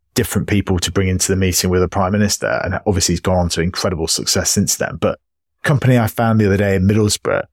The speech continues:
that employs three hundred people in the gaming industry, right? Like, and it's a B two B company, so called Double Eleven, that you might not have heard of, but they're working on some of the biggest games that are being created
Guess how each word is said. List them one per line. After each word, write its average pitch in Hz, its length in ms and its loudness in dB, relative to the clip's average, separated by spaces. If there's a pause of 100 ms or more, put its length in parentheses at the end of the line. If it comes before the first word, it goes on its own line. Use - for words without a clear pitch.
(420)
that 104 220 0 (380)
employs 113 420 2
three 117 240 2
hundred 107 260 2
people 95 300 0
in 90 60 2
the 90 60 2
gaming 85 600 0 (240)
industry, 67 680 0 (180)
right? 98 260 0 (100)
Like, 98 320 0
and 123 80 2
it's 123 160 0
a 135 40 2
B 170 260 2
two 127 140 0
B 139 200 2
company, 107 640 0
so 104 480 2
called 104 300 0
Double 95 240 0
Eleven, 98 580 0 (380)
that 120 80 2
you 110 100 4
might 113 200 4
not 92 140 2
have 120 100 0
heard 117 140 2
of, 67 160 -2
but 120 120 -2
they're 139 120 2
working 151 320 2
on 127 60 4
some - 180 2
of 110 60 4
the 101 100 0 (100)
biggest - 580 0 (240)
games 95 540 0
that - 120 2
are - 120 -8
being 101 300 4
created 95 640 0